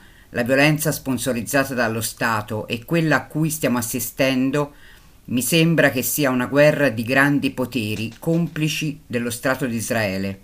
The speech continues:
Lo Stato di Israele non può operare senza il sostegno di grandi poteri, e il mio paese, gli Stati Uniti, è il più potente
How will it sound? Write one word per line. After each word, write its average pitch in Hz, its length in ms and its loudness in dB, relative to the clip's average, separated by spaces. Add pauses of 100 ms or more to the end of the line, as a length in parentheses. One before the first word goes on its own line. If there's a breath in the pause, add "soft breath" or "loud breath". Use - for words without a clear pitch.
Lo 120 80 -8
Stato 156 320 2
di 135 80 0
Israele 123 460 2
non 123 220 0
può 139 200 2
operare 107 500 0
senza 117 300 -4
il 113 100 -6
sostegno 135 480 0
di 117 80 -2
grandi 120 340 0
poteri, 101 600 -6 (480 soft breath)
e 135 100 -2
il 135 80 2
mio 143 160 4
paese, 123 560 2
gli 110 140 -6
Stati 123 280 -4
Uniti, 110 560 -4
è 110 100 -6
il 120 120 -4
più 143 220 -4
potente 104 760 -4